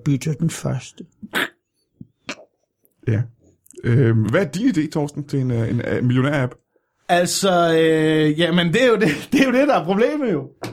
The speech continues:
Speaker 2: Men jeg ved ikke, hvad, hvorfor er det et
Speaker 3: Fordi
Speaker 2: problem?
Speaker 3: det er jo, det er jo Netto, der har alle de gode idéer, jo.
Speaker 2: Men du havde en idé, sagde du.
Speaker 3: Jamen, jeg, ja, altså, jeg vil da gerne, jeg vil da gerne lave en app,
Speaker 2: Jamen, jeg vil da
Speaker 3: øh,
Speaker 2: gerne
Speaker 3: som
Speaker 2: vide, hvad
Speaker 3: kan
Speaker 2: den handler om, sådan en app.
Speaker 3: Jamen, det er en app,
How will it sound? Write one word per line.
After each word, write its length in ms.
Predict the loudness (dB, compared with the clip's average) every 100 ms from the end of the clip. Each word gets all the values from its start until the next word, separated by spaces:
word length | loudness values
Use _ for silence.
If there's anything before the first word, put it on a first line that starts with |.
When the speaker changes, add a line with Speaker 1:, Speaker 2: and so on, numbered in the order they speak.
| -12 0
Speaker 2:
Men 80 |
jeg 80 | 2
ved 60 | 2
ikke, 120 | 2
hvad, 120 | 0 0
hvorfor 160 | 0
er 40 | 2
det 40 |
et 40 | 2
Speaker 3:
Fordi 100 | 2
Speaker 2:
problem? 140 | 2
Speaker 3:
det 60 | 2
er 40 |
jo, 40 | 2
det 80 |
er 40 | 2
jo 60 | 2
Netto, 280 | 2 2 0
der 80 |
har 120 | 0 2
alle 180 | 0
de 60 | 0
gode 400 | 0 0 -2 -2
idéer, 80 | -2
jo. 100 | -2 -8 _
Speaker 2:
Men 160 | -2 2
du 60 |
havde 200 | 2 2
en 80 | 0
idé, 100 | -2
sagde 160 | -2 -4
du. 80 | -6 _ _ _ _ _ _ _ _ _ -4
Speaker 3:
Jamen, 200 | 0 0
jeg, 200 | -2 -4 -6
ja, 100 | -4
altså, 200 | -4 -6 -6 -8 -14 _ -4
jeg 120 | -2
vil 80 | 0
da 60 | 0
gerne, 360 | 0 0 0
jeg 100 | -2
vil 80 | -2
da 60 | -2
gerne 220 | -2 0
lave 160 | 0
en 60 | 0
app, 180 | -2 -4 -8 _ -20 _
Speaker 2:
Jamen, 140 | 0 2
jeg 80 | 2
vil 60 |
da 40 | 2
Speaker 3:
øh, 40 |
Speaker 2:
gerne 20 |
Speaker 3:
som 140 | 2 2
Speaker 2:
vide, 80 | 2
hvad 0 |
Speaker 3:
kan 80 |
Speaker 2:
den 60 | 2
handler 180 | 0 0
om, 80 | -2
sådan 160 | -6
en 40 | -2
app. 80 |
Speaker 3:
Jamen, 240 | -2 0 0
det 240 | 2 2
er 160 | 2 0
en 120 | -2 0
app, 200 | 0